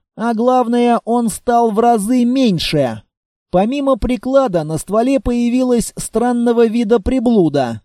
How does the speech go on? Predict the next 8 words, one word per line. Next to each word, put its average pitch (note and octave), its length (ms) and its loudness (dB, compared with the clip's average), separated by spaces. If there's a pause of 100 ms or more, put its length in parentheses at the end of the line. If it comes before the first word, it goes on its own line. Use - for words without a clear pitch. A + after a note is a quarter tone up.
(160)
Вроде B3 400 0
и B3+ 220 -2
не B3+ 140 0
глушитель, A#3 800 0
но A3 160 0
и C#4 160 0
не C#4 140 0
пламя-гаситель. G#3+ 1160 0